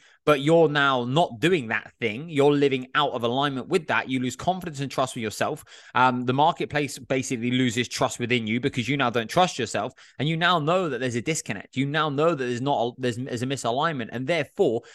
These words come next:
you have an inability to then be able to build that relationship, build that rapport with the right types of clients, because we then struggle to obviously build that relationship and build that rapport, um, and build that trust within ourselves. So looking at how can we now start to,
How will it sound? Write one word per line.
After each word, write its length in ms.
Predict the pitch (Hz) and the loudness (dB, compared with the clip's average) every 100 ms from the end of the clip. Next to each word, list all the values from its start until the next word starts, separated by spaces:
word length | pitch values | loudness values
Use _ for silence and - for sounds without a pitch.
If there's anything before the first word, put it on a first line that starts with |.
| - | -8
you 100 | 131 | -4
have 140 | 131 | -2
an 100 | 151 | -2
inability 500 | 165 151 139 156 139 | -2 0 0 0 -4
to 100 | 120 | -8
then 220 | 127 131 131 | -4 -2 0
be 120 | 131 | -2
able 120 | 127 | -2
to 100 | 120 | -6
build 300 | - 151 165 | -2 0 0
that 120 | 147 | -2
relationship, 560 | 123 131 127 120 113 101 | -2 -2 -4 -8 -10 -2
build 220 | 151 160 | 0 2
that 140 | 143 | -2
rapport 280 | 120 117 139 | -4 -2 -2
with 100 | 120 | 0
the 80 | 113 | 0
right 220 | 131 139 | 0 0
types 220 | 139 117 | -2 -6
of 60 | 110 | -4
clients, 340 | 185 190 135 | 0 0 0
because 280 | - 127 143 - - - | -2 -2 -2 -4 -20 -2
we 80 | 139 | 0
then 140 | 147 | 0
struggle 300 | - 170 143 | -2 -2 -2
to 100 | 143 | -2
obviously 220 | 143 120 117 | -2 -4 -2
build 180 | 147 | 0
that 140 | 131 101 | 0 0
relationship 340 | 131 120 117 | -2 -4 -6
and 120 | 123 | -8
build 200 | 110 139 | 0 0
that 120 | 123 120 | 0 -2
rapport, 420 | 110 156 139 117 - - | -2 4 4 4 -6 -8
um, 260 | 117 120 120 | 0 0 0
and 120 | 117 | 0
build 160 | 143 127 | 0 0
that 140 | - | -2
trust 300 | - 135 - | -2 -4 -4
within 240 | 127 117 107 | -4 -4 -4
ourselves. 640 | 101 - 147 85 120 - - - | -2 2 2 0 -8 -14 -18 -20
So 300 | - 160 147 - _ _ _ _ _ | 2 4 4 -4 _ _ _ _ _
looking 440 | 147 170 196 196 160 | 2 4 4 0 -6
at 120 | - _ _ - | -6 _ _ -10
how 300 | - 175 175 | 0 2 0
can 200 | - 165 | -4 -6
we 100 | 160 | -4
now 160 | 147 | -4
start 380 | 143 - 139 107 | -6 -2 -2 0
to, 220 | 143 120 | -2 -2